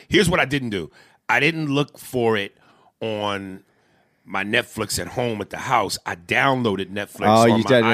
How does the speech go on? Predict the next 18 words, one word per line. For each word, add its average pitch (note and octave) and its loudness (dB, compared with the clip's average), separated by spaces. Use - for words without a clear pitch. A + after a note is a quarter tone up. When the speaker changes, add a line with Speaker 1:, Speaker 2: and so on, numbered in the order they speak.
Speaker 1:
iPad. G2+ -4
Speaker 2:
you G2+ -6
probably A2 4
downloaded G2+ 0
the F#2 -6
Speaker 1:
And A#2 -4
there A#2 -2
was A2+ -2
only A#2 -2
one A#2 -4
episode. G#2 2
Speaker 2:
Yeah. E2 -8
Speaker 1:
So A#2+ -6
there's A#2+ -4
more? G3 0
Speaker 2:
Yeah, D#2+ -2
there's D2 -6
more. D2+ -12